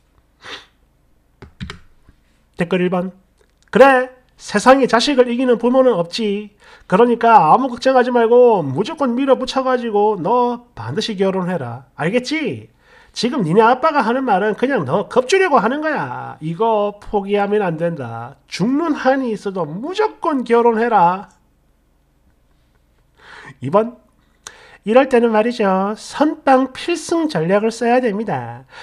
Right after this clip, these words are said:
그러니까 일단 그 남자랑 아이부터 만드세요. 그럼 부모님도 마지못해 결혼 승낙해 주실 겁니다. 아, 그리고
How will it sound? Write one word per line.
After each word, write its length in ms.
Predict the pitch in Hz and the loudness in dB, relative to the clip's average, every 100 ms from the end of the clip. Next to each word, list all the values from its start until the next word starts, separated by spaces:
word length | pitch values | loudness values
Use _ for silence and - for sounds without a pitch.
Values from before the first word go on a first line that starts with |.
| - | -20
그러니까 640 | - 208 277 - 175 202 139 | 0 2 2 -2 -6 -6 -6
일단 480 | 170 190 220 202 214 - | -8 -2 0 0 -2 -4
그 100 | 196 | -2
남자랑 500 | 208 240 208 208 202 | 0 0 0 0 0
아이부터 460 | 262 330 269 262 233 | 0 0 -2 -6 -6
만드세요. 680 | 135 135 202 202 117 123 139 _ _ _ - - _ _ _ _ _ | -6 -6 -4 -4 -6 -10 -18 _ _ _ -20 -20 _ _ _ _ _
그럼 380 | - 240 285 - | 2 4 4 0
부모님도 520 | 262 302 320 262 233 | 0 2 2 0 0
마지못해 600 | 165 135 240 285 269 262 | 0 -2 -2 -2 -2 -4
결혼 240 | 254 254 285 | 0 0 0
승낙해 380 | 302 277 262 | -4 -4 -4
주실 280 | 214 240 302 | -8 -8 -4
겁니다. 560 | 302 269 294 247 185 294 _ _ - - - | -2 0 0 0 -2 -4 _ _ -20 -20 0
아, 260 | 185 240 247 | 4 6 4
그리고 880 | 294 311 269 254 254 208 123 110 | -2 0 0 2 0 -2 -4 -10